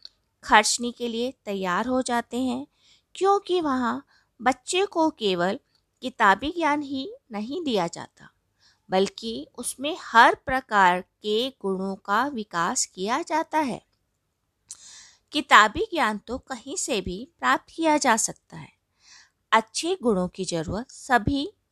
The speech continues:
नहीं दे सकते हैं। बच्चा कच्ची मिट्टी के समान होता है, उसे जिस रूप में ढालोगे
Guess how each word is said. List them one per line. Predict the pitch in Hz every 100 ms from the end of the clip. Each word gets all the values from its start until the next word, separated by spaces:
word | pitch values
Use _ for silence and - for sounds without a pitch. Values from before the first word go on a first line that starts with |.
| -
नहीं | 254 262 359 359
दे | 240 202
सकते | - - _ 151
हैं। | 156 - _ _ _ - _ -
बच्चा | 208 202 - 247 330 _ _
कच्ची | 226 233 - 427 392
मिट्टी | 311 - - 359
के | 370 359
समान | 240 202 190 190
होता | 185 - 160
है, | 156 - _ _ _ _ - _ -
उसे | 233 - 240 -
जिस | 294 -
रूप | 262 208 -
में | 190 196
ढालोगे | 196 160 165 160 185 247